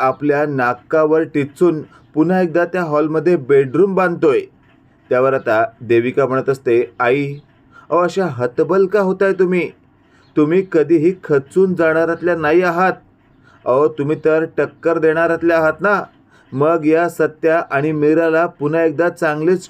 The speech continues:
टक्कर द्या, त्यांना दाखवून द्या या घरात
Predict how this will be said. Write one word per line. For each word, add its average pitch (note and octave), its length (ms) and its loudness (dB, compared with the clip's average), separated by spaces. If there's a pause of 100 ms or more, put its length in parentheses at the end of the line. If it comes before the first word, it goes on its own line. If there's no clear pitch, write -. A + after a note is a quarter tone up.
टक्कर E3+ 340 -2
द्या, E3+ 280 0 (520)
त्यांना E3+ 200 2
दाखवून E3 440 0
द्या F3+ 240 0 (340)
या D#3+ 220 2
घरात D#3 340 2